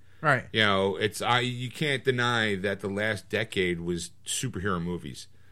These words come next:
Speaker 2: and led by Iron Man. It wasn't for Iron Man, you know, they probably wouldn't have done Man of Steel. Like, it, it's just, you kinda, they always wanna do it, but you need somebody to start off first.
Speaker 1: Yeah.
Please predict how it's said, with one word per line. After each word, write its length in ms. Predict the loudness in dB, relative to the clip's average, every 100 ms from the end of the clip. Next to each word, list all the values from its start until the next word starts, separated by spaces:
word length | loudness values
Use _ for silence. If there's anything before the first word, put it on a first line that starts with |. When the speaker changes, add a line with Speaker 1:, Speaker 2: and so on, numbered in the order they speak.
| -20 -18 -6
Speaker 2:
and 240 | -4 -4 -6
led 480 | -6 -2 0 0 0
by 340 | 2 2 0 -2
Iron 260 | -4 -4
Man. 220 | -8 -12 -16 -20 -20 -20 -20 -20 -10
It 60 | 0
wasn't 260 | 2 2
for 160 | 0 2
Iron 280 | 6 6 4
Man, 360 | 2 2 0 0
you 120 | 0
know, 160 | 0 0
they 100 | -2
probably 260 | 2 2
wouldn't 180 | 2 0
have 60 | -2
done 300 | -2 -2 0
Man 160 | 2 2
of 80 | 0
Steel. 460 | 0 0 0 -4 -18 -20 -20 -14 2
Like, 280 | 2 2 0
it, 240 | 0 0
it's 220 | 0 0
just, 180 | 0 0
you 60 | -2
kinda, 540 | 0 0 2 0 -4 -8 -20 -10
they 160 | -2
always 300 | 0 4 4
wanna 160 | 4 0
do 200 | 2 4
it, 60 | 4
but 160 | 0
you 140 | -2 -2
need 200 | -2 -4
somebody 340 | -2 0 0
to 60 | -2
start 280 | 2 4 4
off 180 | 2 2
first. 440 | 0 0 -4 -8
Speaker 1:
Yeah. 240 | 0 0